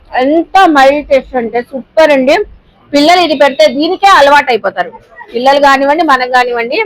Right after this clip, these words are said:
So ఈ బిస్కెట్ టేస్ట్ ఒకసారి చూస్తే దీనికే అలవాటు పడిపోయి రి-, మళ్ళీ రిపీటెడ్ రిపీటెడ్ మనం స్నాక్స్ బజార్కి వచ్చేస్తాం. చాలా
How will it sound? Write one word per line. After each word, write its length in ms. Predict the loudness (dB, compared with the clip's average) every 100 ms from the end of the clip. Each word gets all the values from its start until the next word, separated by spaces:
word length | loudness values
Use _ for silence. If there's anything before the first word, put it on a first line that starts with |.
| -6
So 80 | -2 -2 -2
ఈ 20 | -6
బిస్కెట్ 420 | -8 -8 -4 -2 0
టేస్ట్ 260 | 0 0 -8
ఒకసారి 320 | -4 -4 -4
చూస్తే 280 | -6 -4 -2 -2 -4 _ _ -6
దీనికే 280 | -2 0 2 4
అలవాటు 280 | 4 2 0
పడిపోయి 360 | -4 -2 -2 -2 -4
రి-, 240 | -4 -4 -6 _ -4
మళ్ళీ 200 | 0 2 2
రిపీటెడ్ 320 | 0 -2 -2
రిపీటెడ్ 320 | -2 -2 -2 0
మనం 120 | -2 -4
స్నాక్స్ 360 | -2 -2 -2 -2
బజార్కి 320 | 0 0 -2
వచ్చేస్తాం. 420 | -6 -4 -8 -8 -14 _ _ _ _ _ _ _ _ _ _ -20 -20 _ _ _ _ _ _ _ -12 -2
చాలా 200 | 2 2